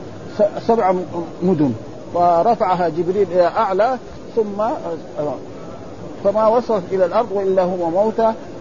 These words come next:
وهلكهم عن آخرهم. والذين لم يكونوا موجودين ي-، يأتي حجر ويضربه في رأسه ويخرج، ف-، وهذا ك-،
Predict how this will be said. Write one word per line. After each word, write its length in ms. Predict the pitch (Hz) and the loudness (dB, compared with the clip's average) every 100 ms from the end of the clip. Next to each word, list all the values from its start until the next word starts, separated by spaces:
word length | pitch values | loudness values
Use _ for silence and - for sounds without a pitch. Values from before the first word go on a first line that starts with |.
| - | -2
وهلكهم 560 | 175 208 202 190 180 170 | 2 4 2 0 -2 -2
عن 140 | 175 160 | -2 -2
آخرهم. 580 | 160 156 196 160 156 143 - - - | -4 0 0 2 0 -2 -8 -14 -6
والذين 560 | 170 190 202 202 254 226 | 0 2 2 0 2 4
لم 200 | 220 254 | 4 2
يكونوا 360 | 226 226 220 202 | 0 0 0 0
موجودين 600 | 185 175 185 185 254 247 - - - | 0 0 0 0 0 -2 -6 -12 -2
ي-، 300 | 214 - - | 2 2 4
يأتي 340 | 240 220 202 | 4 4 0
حجر 320 | 180 208 185 175 | 0 0 2 2
ويضربه 520 | 196 175 226 233 214 | 2 0 0 0 2
في 160 | 202 | 2
رأسه 300 | 214 247 233 247 | 2 2 0 -2
ويخرج، 640 | 202 208 196 190 185 226 - - - - | -2 -2 -4 -8 -6 -6 -8 -12 -10 -4
ف-، 1000 | 185 180 139 160 143 - - - - 202 | -2 -2 -2 -4 -4 -6 -14 -14 -6 0
وهذا 360 | 214 226 214 | 4 4 4
ك-، 200 | 185 202 | 4 2